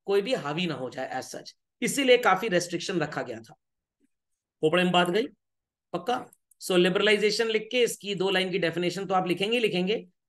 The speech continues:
उसके बाद पॉइंट्स इस तरह से लिखेंगे। पहला पॉइंट, several types of controls। Second type, children, several shortcomings। Third,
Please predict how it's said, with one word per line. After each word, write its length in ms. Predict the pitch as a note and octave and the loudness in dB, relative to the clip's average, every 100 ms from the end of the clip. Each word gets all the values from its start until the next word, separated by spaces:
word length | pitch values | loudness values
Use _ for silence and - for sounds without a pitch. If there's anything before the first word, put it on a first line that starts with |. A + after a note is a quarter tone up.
| _ - | _ -6
उसके 280 | F#3+ - A3 | -6 0 2
बाद 320 | G#3 A3 - | 4 2 -2
पॉइंट्स 340 | - G3 A3 A3 | -4 -2 -2 -2
इस 160 | G3 G3+ | -4 0
तरह 120 | G3+ | 0
से 120 | G3+ | 0
लिखेंगे। 320 | F#3+ F3+ G#3+ | -2 -2 -2
पहला 300 | A3 F#3 F#3 | 0 2 2
पॉइंट, 380 | F#3 D3+ C3+ A#2 - _ _ _ _ _ | 2 0 -4 -8 -16 _ _ _ _ _
several 640 | - - A3 A3 A#3 B3 B3 | -14 0 2 4 4 2 2
types 300 | F#3+ F#3 - | 0 0 0
of 220 | A3+ C#4+ - - _ - | 0 0 -4 -14 _ -4
controls। 460 | E3 D#3 G3 C4+ - - _ _ _ _ _ _ _ _ - - - - | -4 -2 -2 -2 -6 -16 _ _ _ _ _ _ _ _ -14 -12 -8 -4
Second 540 | G#3+ - - A3+ A3 A3+ - F3+ | -4 -2 0 0 0 -4 -4 0
type, 200 | F3 F3 | 0 0
children, 300 | D#3 C3 A2+ - _ _ _ - - _ _ _ _ _ _ _ _ _ _ _ _ _ _ _ _ _ _ _ | -4 -6 -10 -16 _ _ _ -16 -16 _ _ _ _ _ _ _ _ _ _ _ _ _ _ _ _ _ _ _
several 680 | - - A3+ A3 G3 B3 C4 - - _ - | -12 -2 2 4 4 4 4 0 -6 _ -12
shortcomings। 1000 | - - - F#3 F#3 - G#3 B3+ F4+ - - - _ _ _ _ E3+ | -8 -6 2 2 2 0 0 0 -2 -6 -12 -16 _ _ _ _ 2
Third, 260 | F3+ G3+ | 2 2